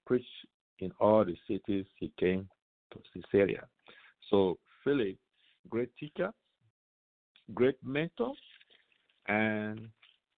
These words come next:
a man full of the Holy Spirit. Hallelujah. And God using mightily to teach and to evangelize many cities. Hallelujah.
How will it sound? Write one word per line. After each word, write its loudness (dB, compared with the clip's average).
a -4
man 0
full 2
of -4
the -8
Holy 2
Spirit. -8
Hallelujah. 0
And -8
God 4
using 0
mightily 0
to -6
teach 2
and -6
to 4
evangelize 2
many -4
cities. -8
Hallelujah. 0